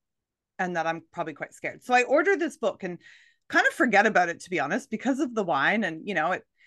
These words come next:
it arrives in the post and I look at it and I think, I'm thinking this whole time that the kitchen healer is gonna be like these green juice detoxes for inflammation and, you know, and,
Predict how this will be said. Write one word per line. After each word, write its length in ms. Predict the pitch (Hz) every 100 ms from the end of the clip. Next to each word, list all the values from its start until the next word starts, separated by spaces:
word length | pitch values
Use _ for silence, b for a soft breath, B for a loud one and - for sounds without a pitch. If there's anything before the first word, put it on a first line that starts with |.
| b b b _ _ _ -
it 120 | 285
arrives 420 | 302 320 370 -
in 100 | 359
the 80 | 359
post 460 | 269 220 226 330 -
and 120 | 233
I 60 | 196
look 280 | 208 220
at 80 | 226
it 240 | 240 262 220
and 100 | 220
I 80 |
think, 300 | 226 311 302 _ -
I'm 220 | 277 427 -
thinking 380 | 285 - 220
this 160 | 196 196
whole 160 | 214 185
time 360 | 220 190 190
that 160 | 170 -
the 60 | 202
kitchen 340 | 226 - 254
healer 300 | 214 185 175
is 120 | 185
gonna 200 | - 214
be 100 | 190
like 220 | 190 185 -
these 200 | 208 185
green 360 | 233 349 330
juice 280 | 180 170 151 -
detoxes 840 | 294 480 247 196 - - 165 170 -
for 160 | 233
inflammation 1000 | 247 285 - 269 240 359 494 - 233 175
and, 140 | 175 196
you 80 |
know, 140 | 226 214
and, 200 | 214